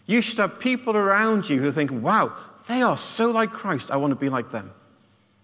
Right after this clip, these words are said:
I look back when I was a new Christian, there were certain people who I wanted to be like.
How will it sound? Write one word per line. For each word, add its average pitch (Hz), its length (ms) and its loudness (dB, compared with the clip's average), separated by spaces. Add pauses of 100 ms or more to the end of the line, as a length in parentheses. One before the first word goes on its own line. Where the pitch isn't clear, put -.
(560)
I 202 120 4
look 214 200 -2
back 185 260 0
when 151 160 4
I 170 100 4
was 160 140 0
a 160 60 2
new 143 200 4
Christian, 151 420 -2
there 139 80 2
were 143 60 0
certain 214 400 0
people 226 340 0
who 143 160 0
I 190 220 0
wanted 196 440 -2
to 196 100 -2
be 185 360 -2
like. - 360 -6